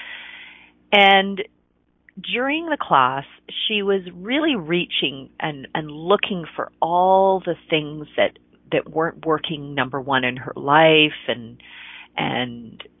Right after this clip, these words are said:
talking about her own personal home space and blah, blah, blah, blah, blah.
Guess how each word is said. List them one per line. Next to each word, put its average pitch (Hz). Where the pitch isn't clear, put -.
talking 160
about 123
her 139
own 135
personal 160
home 185
space 170
and 120
blah, 180
blah, 165
blah, 120
blah, 120
blah. 147